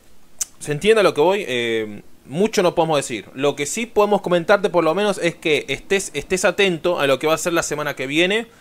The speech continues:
que tenés que, te voy a compartir información muy importante el fin de que vamos a estar en vivo, posiblemente el sábado, así que no te pierdas la información que ahí va a estar mu-, no sabes, va a haber un montón. Ahora, también te voy a agregar que te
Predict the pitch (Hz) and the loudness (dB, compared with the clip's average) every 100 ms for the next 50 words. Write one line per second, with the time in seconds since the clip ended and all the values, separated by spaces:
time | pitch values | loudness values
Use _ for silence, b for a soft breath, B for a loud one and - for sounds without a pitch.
0 | b b - 131 147 165 165 160 147 143 | b b -4 -2 0 -2 0 2 2 2
1 | 156 170 160 147 165 - 151 147 170 160 | 2 4 2 2 0 0 -2 0 -2 -2
2 | 190 233 226 175 160 175 175 170 180 196 | 0 0 0 0 0 0 0 -2 -2 -2
3 | 214 147 151 147 160 151 151 208 196 190 | -2 -2 -4 -4 -2 -2 -2 0 0 -2
4 | - B B B B 123 120 151 151 143 | -10 B B B B -10 -4 -2 -2 -4
5 | - 185 160 156 - 127 165 165 151 131 | 4 6 8 4 0 -8 -6 -2 0 2
6 | 160 190 180 190 175 165 151 - 185 170 | 2 0 0 0 0 -2 -2 -2 -2 0
7 | 165 160 - 170 - 143 151 165 156 175 | 0 0 0 -2 -2 -12 -6 -6 -4 -2
8 | 160 113 - 151 175 170 160 147 95 - | -2 -2 0 2 2 0 0 -2 -2 -4
9 | 139 147 101 b b b _ - 127 143 | 2 2 2 b b b _ -6 -6 -2
10 | 220 220 - 143 156 147 160 160 135 117 | 0 0 0 0 0 0 -2 -4 -8 -8